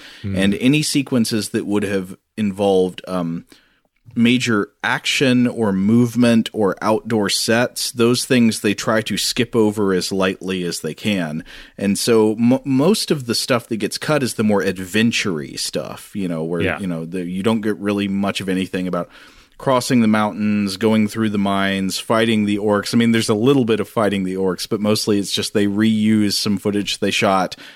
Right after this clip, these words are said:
Speaker 2: or maybe not even footage. I think it's just a series of still images of people in these costumes with horns on their helmets, uh, and
Speaker 1: Yeah.
Speaker 2: those are the orcs, and you see them going, "Ah," at the camera, and then you see,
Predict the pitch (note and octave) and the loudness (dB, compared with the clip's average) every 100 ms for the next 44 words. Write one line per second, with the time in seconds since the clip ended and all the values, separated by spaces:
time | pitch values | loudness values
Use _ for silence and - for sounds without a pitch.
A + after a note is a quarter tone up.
0 | - _ _ A2+ F#2+ - G#2+ B2+ A#2 G2+ | -20 _ _ -6 -6 -6 -2 0 2 0
1 | F#2 F2 - A2+ F#2+ E2+ F2 A2+ G#2 - | -2 -6 0 0 0 -2 -2 0 0 -2
2 | G2 G2+ E2+ - A2 G#2+ F#2+ F2 - G#2+ | -4 -4 -4 0 2 0 0 -6 -2 0
3 | G#2 A2+ A2 G#2+ A2+ G#2+ G#2 - A2 G2+ | 0 0 0 2 0 0 -2 -4 -4 0
4 | G#2 G2+ G2 F2+ - - A2+ G2 - G#2 | 0 0 0 -2 -8 -2 -2 0 0 2
5 | G2+ G2+ F#2 - G2 G2+ G#2+ G#2 A2+ A2 | 0 -2 -6 -6 -2 2 2 2 2 2
6 | G#2+ A2+ A2+ A#2 A2 - - - - G2 | 2 2 4 2 0 -4 -10 -12 -12 -4
7 | F#2+ F#2+ G#2 G#2 F#2+ G2+ F#2+ F2 G2 G#2 | -2 0 0 2 0 -2 -4 -2 0 2
8 | G2+ - - F2 F2+ F2+ - _ G#2 - | 0 -4 -4 -2 -2 -4 -14 _ -6 0
9 | A#2+ G#2 G#2+ G#2+ G2 G2+ D3+ F#3 D#3 C3+ | 2 2 2 2 0 0 0 0 0 0
10 | A2+ G2+ - G#2 A#2+ A2 G2+ F#2+ F#2 G2 | -2 -4 -6 -6 -2 0 0 0 0 -2
11 | G2 G2 F#2 - G2 | -2 -2 -4 -2 -2